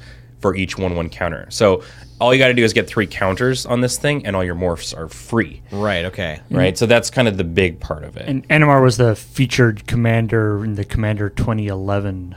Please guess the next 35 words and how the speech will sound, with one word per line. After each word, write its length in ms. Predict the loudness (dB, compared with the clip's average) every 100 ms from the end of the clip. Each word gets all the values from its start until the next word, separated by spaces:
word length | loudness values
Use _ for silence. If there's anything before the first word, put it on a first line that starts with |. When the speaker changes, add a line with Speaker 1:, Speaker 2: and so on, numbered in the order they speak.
| -2
Speaker 1:
Yeah. 260 | 2 4
Speaker 3:
uh, 180 | 2 0 -8 -4
precons. 560 | 0 2 0 -8 -10 0
Speaker 2:
One 160 | 2
Speaker 1:
Yeah. 40 | 4
Speaker 2:
of 80 | 2
the 80 |
first 420 | 0 0 -2 -2 -6
commander, 720 | -4 -2 -2 -2 -2 -4 -8 -16 -20 -20 -20 -20 -20 -20 -20 -8
uh, 420 | -4 -2 -2 -4
precon 540 | -6 -8 -8 -8 -8 -6
deck 200 | -8 -6
cards, 320 | -6 -8 -6
right? 100 | -4
Like, 140 | -4
didn't 180 | -2 -4
this 140 | -4 -2
guy 180 | -2
come 200 | -2 -4
out 200 | -4 -4
with 500 | -4 -4 -4 -6 -14 -20 -20 -18
Scavenging 520 | -8 -2 -2 -2 -4
Ooze, 400 | -2 -2 -2 -4
like, 140 | -4 -4
in 260 | -4 -6 -6
the 100 | -4
very 260 | -2 -4
first 440 | -4 -6 -6 -8 0
set 120 | 4
Speaker 1:
Mm-hmm, 160 | 6 4
Speaker 2:
of, 80 | 2
Speaker 1:
I 80 |
think 200 | 2 2
so. 300 | 2 2 2 0
Speaker 2:
of 240 | -4 -6